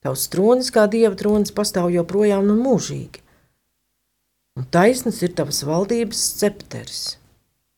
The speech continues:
Tu mīli taisnību un ienīsti netaisnību, tāpēc tas Kungs, tavs Dievs, tevi svaidīs ar priekēļu kā nevienu no taviem bērniem. Visas tavas drānas smaržo pēc mirēm un alvejas.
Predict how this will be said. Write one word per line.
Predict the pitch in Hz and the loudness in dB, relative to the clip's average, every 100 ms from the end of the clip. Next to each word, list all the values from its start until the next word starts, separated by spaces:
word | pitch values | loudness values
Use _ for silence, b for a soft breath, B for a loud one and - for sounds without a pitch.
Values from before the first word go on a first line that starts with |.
| _ _ _ _ _ | _ _ _ _ _
Tu | 147 | -2
mīli | 165 180 220 233 | 2 4 4 2
taisnību | - 214 139 - 131 139 135 | 2 4 2 -2 -6 -6 -4
un | 147 | 0
ienīsti | 165 143 127 - | 2 0 -4 -6
netaisnību, | 135 139 170 196 - 220 185 | -6 0 2 2 2 2 2
tāpēc | - 233 226 180 - | 4 4 4 -2 -4
tas | 147 - | -8 -6
Kungs, | - 226 240 | 2 2 2
tavs | - 160 147 | 0 0 -2
Dievs, | 233 285 294 - B B B B | 0 2 2 -2 B B B B
tevi | - 196 165 | 2 2 4
svaidīs | 170 226 262 220 170 | 4 6 6 2 0
ar | 175 170 | -2 0
priekēļu | 269 302 233 180 190 190 | 2 2 2 2 2 0
kā | 185 165 | 2 2
nevienu | 175 175 240 294 277 | 4 4 4 4 4
no | 214 | 2
taviem | 175 233 247 226 | 4 4 6 4
bērniem. | 190 226 165 143 143 131 - _ _ _ _ _ _ _ _ _ - | 6 6 4 0 -8 -10 -14 _ _ _ _ _ _ _ _ _ -6
Visas | 196 202 214 | -2 -2 -2
tavas | 147 143 139 | -2 -4 -4
drānas | 143 165 208 214 - | -2 0 0 0 -2
smaržo | 190 202 175 | -2 -4 -4
pēc | 156 107 - 143 | -8 -8 -8 -2
mirēm | 175 226 226 208 - | 0 0 0 -2 -4
un | 131 | -6
alvejas. | 135 156 180 185 165 - | -4 -4 -4 -4 -6 -10